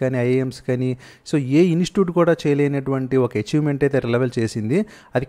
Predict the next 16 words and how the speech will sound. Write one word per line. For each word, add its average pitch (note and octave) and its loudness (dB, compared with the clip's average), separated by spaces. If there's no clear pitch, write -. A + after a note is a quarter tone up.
కేవలం F#3+ 4
రెలెవెల్ E3+ 2
ద్వారా D#3 6
ఎవరైనా D3 0
సరే C#3 2
రెలెవెల్ C3+ 0
టెస్ట్ B2 -4
రాసి, D3 0
so C3 -6
జాబ్ B2 4
ఆఫర్స్ B2+ -2
పొందిన A#2+ -2
వాళ్ళు A2+ 4
మనకు A#2+ 0
almost B2 -2
ఏంటంటే A#2 -2